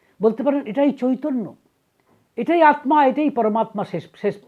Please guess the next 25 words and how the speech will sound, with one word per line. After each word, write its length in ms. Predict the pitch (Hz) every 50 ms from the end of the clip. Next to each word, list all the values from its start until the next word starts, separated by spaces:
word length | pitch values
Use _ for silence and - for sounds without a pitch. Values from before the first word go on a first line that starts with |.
| _ - -
আহ, 180 | 165 151 135 - -
শেষ 160 | 226 202 -
পর্যায়ে। 500 | - - 180 143 123 127 139 127 - 156 _ _ _ _ _ _ _ _ _ -
তাহলে 160 | 269 277 269 -
এই 360 | - 247 285 330 339 339 320 330 _ _ _ _ - -
ভাইটাল 520 | - - - 339 - - 339 330 330 294
ফ্লো, 560 | 208 - - - 269 330 359 302 208 147 135 - _ _ _ _ _ _ _ _ _ _ _ -
এইটাই 320 | 226 233 - 320 339 320
হচ্ছে 460 | 208 233 180 - - - 170 160 160 - _ _
আওয়াজ 480 | - 156 151 160 160 160 156 151 131 117 _ _ _ _
ঠাকুরের 400 | - - 147 - 170 156 151 147
এই 120 | 151 143 139
সৎনাম। 580 | - - 151 120 _ - 143 127 - - 147 _ _ _ _ _ _ _
এই, 160 | - 214 214 208 _ -
এইটাকে 400 | - 247 285 277 - 370 - 339
অনুভব 580 | 302 269 294 349 254 226 262 311 330 320 320 - -
করা, 300 | 208 190 160 147 131 131 - - _ -
যেটি 200 | 226 285 294 311
পালমা 720 | - 285 269 269 285 302 294 311 269 226 202 196 - - - _ _ -
ওই 160 | 240 240 247
আঙুলের 640 | 208 190 202 208 220 247 262 285 285 285 294 285 277
কাটা 360 | - - 233 220 220 262 254
অংশে 400 | 247 240 247 247 226 - - 220
অনুভব 420 | 202 196 - 156 175 196 190 190 -
করছেন, 440 | - 185 147 - _ - 160 151 147